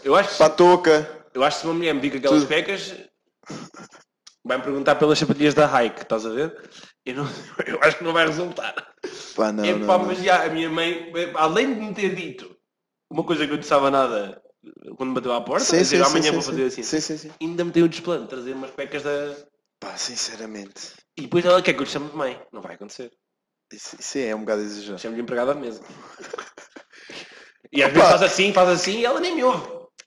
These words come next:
Speaker 2: Yeah,
Speaker 1: Pô,
Speaker 2: pá.
Speaker 1: é isto.
Speaker 2: É assim, eu, eu, eu escolhi, eu escolhi não, eu trouxe aqui uma cena trivial que a minha mãe costuma fazer.
Speaker 1: Por suite.
Speaker 2: Mas, mas há sempre a necessidade de, de, de dizer.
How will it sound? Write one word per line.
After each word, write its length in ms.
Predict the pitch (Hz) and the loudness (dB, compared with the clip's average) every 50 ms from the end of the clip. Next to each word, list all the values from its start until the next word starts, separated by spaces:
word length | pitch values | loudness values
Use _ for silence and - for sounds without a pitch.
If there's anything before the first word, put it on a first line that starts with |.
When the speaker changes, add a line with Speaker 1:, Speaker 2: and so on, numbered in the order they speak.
| _ _ _ _ _ - | _ _ _ _ _ 6
Speaker 2:
Yeah, 300 | 185 202 214 - 208 190 | 6 6 8 6 4 2
Speaker 1:
Pô, 60 | - 151 | 4 4
Speaker 2:
pá. 380 | 143 139 139 135 127 - - - - | 6 8 8 6 6 4 2 -4 -10
Speaker 1:
é 60 | - - | -14 -14
isto. 180 | - - - _ _ _ _ _ _ | -16 -18 -20 _ _ _ _ _ _
Speaker 2:
É 40 | 160 | -2
assim, 180 | 170 - - 160 143 104 | 0 2 0 0 0 4
eu, 400 | 135 156 160 160 160 160 160 135 | 4 6 6 6 6 6 6 6
eu, 400 | 139 151 147 151 147 147 147 143 - | 4 4 4 6 6 6 6 4 4
eu 60 | 131 | 2
escolhi, 720 | 139 - - - 135 139 139 143 139 139 139 - - - _ _ _ - | 0 0 -4 -4 0 2 2 4 4 2 2 -2 -4 -10 _ _ _ -8
eu 40 | |
escolhi 260 | 131 - - 175 208 311 | -6 -6 -6 -4 -4 0
não, 240 | 254 147 131 123 120 | 2 2 2 2 2
eu 440 | 117 113 110 110 110 110 110 110 110 | 2 2 0 0 0 -2 -2 -4 -6
trouxe 300 | - - 117 117 - 127 | -6 -6 -8 -6 -6 -10
aqui 180 | 110 - 120 117 | -10 -6 -6 -6
uma 180 | 117 120 117 113 | -4 -4 -6 -6
cena 280 | - - 120 117 120 | -6 -6 -4 -4 -4
trivial 800 | 117 - 120 131 123 110 120 120 107 104 107 123 - - - _ _ _ _ _ _ _ _ _ _ | -6 -4 -4 -4 -4 0 2 4 4 4 2 0 -6 -12 -20 _ _ _ _ _ _ _ _ _ _
que 100 | - 131 | 0 2
a 20 | |
minha 140 | 135 135 135 | 2 4 4
mãe 140 | 135 135 131 | 4 2 2
costuma 260 | 123 - 139 139 135 | 0 -2 0 0 0
fazer. 220 | - 143 135 143 156 | 2 2 4 4 4
Speaker 1:
Por 60 | 151 147 | 6 6
suite. 320 | 127 117 95 - - - - _ _ _ _ _ _ _ _ - | 4 4 4 2 -6 -16 -18 _ _ _ _ _ _ _ _ 2
Speaker 2:
Mas, 420 | 170 190 208 208 190 196 - - - | 4 6 6 6 6 4 0 -4 -8
mas 240 | 160 175 185 180 185 | -2 0 2 6 6
há 80 | 196 190 | 6 6
sempre 260 | 190 208 190 - 190 | 6 2 2 2 0
a 40 | 185 | 0
necessidade 680 | 180 170 - - 165 156 165 170 170 165 165 170 139 | 0 -2 -4 -4 0 4 6 6 6 4 2 0 -6
de, 460 | 143 151 151 156 156 156 160 160 160 - 127 135 139 95 101 131 | -8 -8 -8 -6 -6 -6 -8 -10 -12 -14 -16 -16 -16 -14 -12 -4
de, 720 | 131 139 143 139 139 135 135 135 131 127 131 135 135 - - _ _ _ _ _ _ _ _ _ | 2 4 4 6 6 6 4 2 2 -2 -4 -6 -12 -18 -20 _ _ _ _ _ _ _ _ _
de 140 | 139 139 135 | -10 -6 -4
dizer. 420 | 139 139 127 120 113 107 98 - | -4 -4 -2 -2 -2 -2 -2 -6